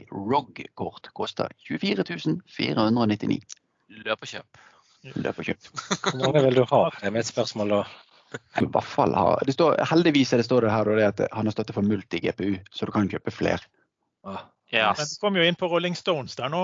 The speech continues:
Speaker 4: og da må vi jo også påpeke det at, eh, når Windows nittifem ble lansert, så var det inngått en avtale med Rolling Stones, og det var den offisielle bo-, altså bo-, sangen til, eh, Windows nittifem-lanseringen.
Speaker 3: Oi.
Speaker 4: Og de leide faktisk inn Rolling Stones til å ha,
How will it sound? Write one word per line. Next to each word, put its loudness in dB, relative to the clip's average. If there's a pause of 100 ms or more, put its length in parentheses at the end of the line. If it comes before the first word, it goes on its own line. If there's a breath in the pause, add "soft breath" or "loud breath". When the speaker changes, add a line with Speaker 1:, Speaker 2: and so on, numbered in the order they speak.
(120)
Speaker 4:
og -2
da 2
må -2
vi 0
jo 2
også -8
påpeke -2
det 2
at, 0
eh, 2
når 0
Windows -2
nittifem 0
ble -2
lansert, 2
så -8
var 0
det -2
inngått -6
en -8
avtale 0
med -4
Rolling -2
Stones, -6
og -4
det 4
var 4
den -2
offisielle 2
bo-, -4 (100)
altså -2
bo-, -10
sangen 0
til, -2 (380 loud breath)
eh, 2
Windows -2
nittifem-lanseringen. -2 (520 loud breath)
Speaker 3:
Oi. 0
Speaker 4:
Og 6 (100)
de 2
leide 4
faktisk -6
inn -2
Rolling -4
Stones -6
til -8
å -10
ha, -2